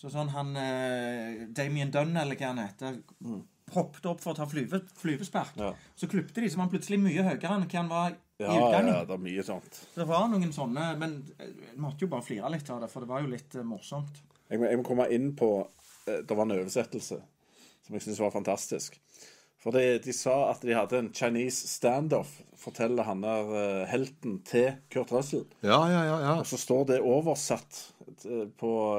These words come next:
Speaker 2: kanalen min her på, til kinesisk uavgjort.
Speaker 3: <laughs> Ja,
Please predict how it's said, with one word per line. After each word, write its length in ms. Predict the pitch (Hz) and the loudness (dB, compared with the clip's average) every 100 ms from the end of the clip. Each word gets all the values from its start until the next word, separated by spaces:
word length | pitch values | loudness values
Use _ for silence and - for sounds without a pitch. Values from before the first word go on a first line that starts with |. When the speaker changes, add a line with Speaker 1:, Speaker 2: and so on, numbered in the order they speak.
| 101 | 0
Speaker 2:
kanalen 320 | 120 113 131 | 2 2 2
min 100 | 135 | 0
her 100 | 107 | 0
på, 180 | 101 113 - | -2 -4 -4
til 120 | 113 | -4
kinesisk 600 | - 127 135 143 143 - | 0 2 0 -2 -6 -2
uavgjort. 640 | 147 156 123 107 - - - - - 147 | 0 2 2 0 -2 -12 -8 -4 8 10
Speaker 3:
<laughs> 340 | - 180 | 12 12
Ja, 80 | - | 12